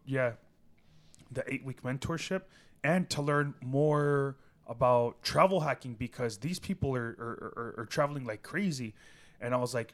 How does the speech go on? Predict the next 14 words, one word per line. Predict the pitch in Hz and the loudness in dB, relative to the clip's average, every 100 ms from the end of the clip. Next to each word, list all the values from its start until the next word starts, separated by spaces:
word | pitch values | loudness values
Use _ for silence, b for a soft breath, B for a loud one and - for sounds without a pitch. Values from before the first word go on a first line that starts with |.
| - - - - - - | -20 -20 -20 -20 -20 -6
"I | 135 160 202 202 143 | 2 4 4 2 -2
am | 156 127 | -4 0
good | 147 170 | 2 2
at | 135 | 2
what | 143 | 0
I | 127 | 0
do. | 110 139 151 | 0 0 2
I'm | 120 110 | -2 0
really | 120 170 139 | 0 2 2
good | 135 | 0
at | 131 | 0
what | 123 123 | 2 0
I | 113 | 0
do. | 131 147 | 0 -2